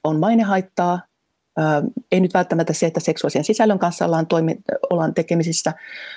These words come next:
mutta on ollut epäilyksiä, että OnlyFansin moderointikäytännöt ei ole ihan niin, niin vahvoja kuin pitäisi olla. Elikkä että siellä on niiden omien käyttöehtojen, ö, vastaista sisältöä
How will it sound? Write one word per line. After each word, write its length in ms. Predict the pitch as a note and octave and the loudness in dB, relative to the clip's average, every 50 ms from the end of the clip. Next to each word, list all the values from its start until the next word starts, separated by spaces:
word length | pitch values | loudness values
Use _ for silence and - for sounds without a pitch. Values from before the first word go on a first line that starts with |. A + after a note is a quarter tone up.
| - - | -2 2
mutta 340 | G3 G#3 A3 A3+ A3 G#3 E3+ | 2 2 4 4 2 2 2
on 100 | F#3+ F#3 | 2 2
ollut 160 | F3+ F3+ D3 | 2 2 2
epäilyksiä, 640 | F3+ F3 F#3+ F3 E3+ E3+ E3 E3 - - E3 D#3 | 2 2 2 0 2 2 0 -2 -2 0 0 0
että 160 | D3+ D3+ - | 0 0 0
OnlyFansin 500 | D3+ F3 E3+ E3 D#3+ - D#3 D#3 - E3 | 0 0 0 0 0 0 -2 -2 0 0
moderointikäytännöt 920 | D#3 D#3 D#3+ F#3 G#3+ A3 G#3+ G#3 A3 G3+ - G3 F#3 F#3 - F#3 F3+ F3 E3+ - | 0 2 2 2 2 2 2 0 0 0 0 0 0 0 2 2 2 0 0 0
ei 180 | - F3+ E3+ E3+ | 0 2 2 2
ole 160 | E3+ D#3+ D#3+ - | 2 0 0 0
ihan 280 | F3 E3+ E3 E3 E3 D#3+ | -2 0 2 2 2 2
niin, 300 | D#3 D#3 D3+ D#3 - - | 2 2 2 0 -2 -2
niin 180 | - E3 D#3+ D#3 | 0 0 2 2
vahvoja 380 | D3+ D3+ D3+ D#3 D#3+ D3+ C#3+ C3+ | 2 0 0 -2 -2 -2 -2 -2
kuin 200 | - - C#3 C#3+ | -2 -2 0 0
pitäisi 260 | G#3+ G#3 A3 G#3 - - | 2 2 2 2 2 2
olla. 240 | G3 F#3+ F#3 F#3+ F#3+ - - - - - - - - - | 2 4 4 2 0 -4 -12 -20 -20 -20 -20 -10 -4 0
Elikkä 340 | F#3 E3+ D#3 D3 - - | 2 2 2 2 0 0
että 160 | D3+ D3+ - D#3+ | 0 0 0 -2
siellä 200 | - - D#3+ D#3 | 0 0 0 2
on 60 | D3+ | 2
niiden 200 | D3+ D3+ D#3 D#3 | 2 2 2 2
omien 280 | D#3+ E3 D#3 D3+ D3+ | 4 4 4 2 2
käyttöehtojen, 880 | - D3+ D3 D3 - - - - - - - - - C#3+ C#3+ C#3 C#3+ C#3+ | 0 0 -2 -2 -2 -2 -2 -2 -2 -2 -2 -2 0 0 2 2 0 0
ö, 280 | - - D3+ D3 D3 C#3+ | 0 -2 -2 -2 0 0
vastaista 400 | C#3 C#3 - - D3+ - - C#3+ | 0 0 -2 -4 -6 -6 -4 -2
sisältöä 600 | - A#2 C3+ - - F2+ - - - B2+ - - | 0 0 0 0 0 0 0 0 -2 -2 -2 -2